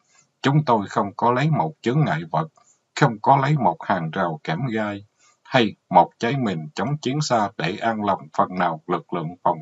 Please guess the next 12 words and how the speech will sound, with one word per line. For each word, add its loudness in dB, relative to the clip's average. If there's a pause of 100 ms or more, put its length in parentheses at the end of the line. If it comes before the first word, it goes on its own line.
(140)
thủ. -6 (2750)
Và 8 (100)
chúng 4
tôi 4
cũng -4
chẳng 0
phải -2
chờ 2
đợi 0
lâu 4
hơn 2
nữa. 0